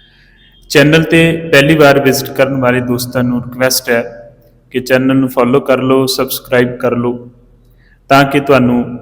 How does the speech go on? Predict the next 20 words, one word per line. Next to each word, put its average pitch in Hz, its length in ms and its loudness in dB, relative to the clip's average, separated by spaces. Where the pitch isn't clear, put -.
ਅਹ, 120 960 0
ਹਰ 127 60 0
ਇੱਕ 131 200 -2
ਅਪਡੇਟ 127 440 0
ਮਿਲਦੀ 120 340 -2
ਰਵੇ। 131 460 -4
ਤੇ 143 100 2
ਨਾਲ 135 320 4
ਹੀ 151 220 0
ਇਹ 156 120 4
ਅਸੀਂ 151 240 2
ਐਮ 127 100 0
ਸੀ 127 180 -4
ਕਿਊ 147 200 -2
ਪੜ੍ਹ 131 220 0
ਰਹੇ 131 200 0
ਹਾਂ, 123 100 -2
ਆਨਲਾਈਨ 139 480 2
ਤੇ 127 180 -6
ਆਫਲਾਈਨ 123 600 -2